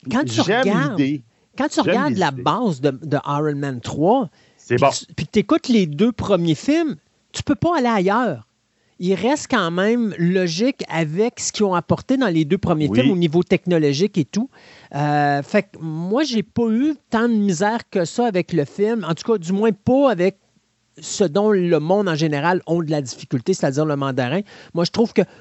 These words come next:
Speaker 1: pour l'histoire de Iron Man, de la façon qu'il l'avait amené dans le premier et dans le deuxième, je pense que le mandarin, c'est exactement ce que ça prenait pour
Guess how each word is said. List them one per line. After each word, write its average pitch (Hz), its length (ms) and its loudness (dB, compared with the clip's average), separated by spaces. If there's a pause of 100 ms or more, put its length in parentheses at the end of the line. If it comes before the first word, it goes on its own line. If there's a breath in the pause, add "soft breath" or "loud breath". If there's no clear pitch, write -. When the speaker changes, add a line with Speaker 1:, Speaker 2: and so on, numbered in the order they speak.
(140 loud breath)
Speaker 1:
pour 214 160 4
l'histoire 226 580 2
de 240 160 2
Iron 196 280 2
Man, 214 240 0
de 220 40 0
la 190 60 0
façon 180 260 0
qu'il 208 140 -2
l'avait 175 160 2
amené 180 160 0
dans 185 140 0
le 160 40 -2
premier 180 300 0
et 226 40 0
dans 175 120 2
le 151 60 2
deuxième, 139 420 0
je - 80 -6
pense 190 200 -4
que - 80 0
le 156 60 2
mandarin, 147 480 0
c'est 175 160 -2
exactement 147 500 0
ce - 80 -6
que 160 80 -2
ça - 160 -4
prenait 139 360 -2
pour 180 460 0